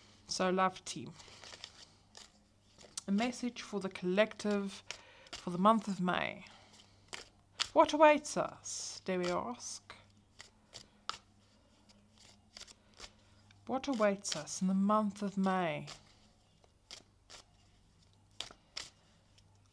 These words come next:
What awaits us in the month of May of this Emperor year twenty twenty,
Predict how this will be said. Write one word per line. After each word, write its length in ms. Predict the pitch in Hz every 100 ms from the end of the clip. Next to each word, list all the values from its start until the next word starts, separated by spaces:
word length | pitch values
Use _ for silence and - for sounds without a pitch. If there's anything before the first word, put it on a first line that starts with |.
| -
What 100 | - 190
awaits 340 | 175 180 -
us 220 | 180 - -
in 60 |
the 180 | 160 160 185
month 320 | 214 214 -
of 200 | 165 160
May 380 | 175 180 180 175
of 200 | 156 156
this 540 | 180 175 - - - - - - - - - - - - - _ - -
Emperor 380 | 247 240 - 185
year 300 | 170 160 165
twenty 400 | - 202 196 185
twenty, 640 | - - 165 160 160 170